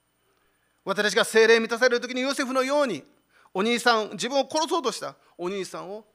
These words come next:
許すことができる。人間できるのでしょうか？できます。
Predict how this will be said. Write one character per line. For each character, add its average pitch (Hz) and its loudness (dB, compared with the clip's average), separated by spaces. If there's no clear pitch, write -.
許 165 -10
す 233 -16
こ - -12
と 349 -16
が - -12
で 320 -18
き 349 -20
る。 359 -20
人 165 -4
間 220 -2
で 220 -6
き 247 -6
る 277 -4
の 254 -6
で 220 -6
し - -10
ょ 254 -12
う - -20
か？ - -16
で 156 -12
き - -18
ま 247 -12
す。 - -20